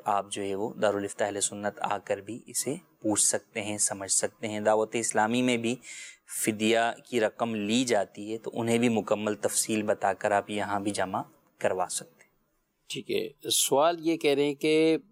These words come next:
Speaker 2: مفتی صاحب کی بارگاہ میں عرض ہے کہ اسلامی بہنیں نیل پالش یہ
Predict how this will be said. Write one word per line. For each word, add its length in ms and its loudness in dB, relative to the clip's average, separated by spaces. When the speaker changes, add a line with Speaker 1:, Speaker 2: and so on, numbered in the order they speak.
Speaker 2:
مفتی 360 -4
صاحب 160 2
کی 100 2
بارگاہ 340 6
میں 160 2
عرض 160 0
ہے 180 6
کہ 200 4
اسلامی 560 4
بہنیں 600 2
نیل 300 2
پالش 440 0
یہ 400 4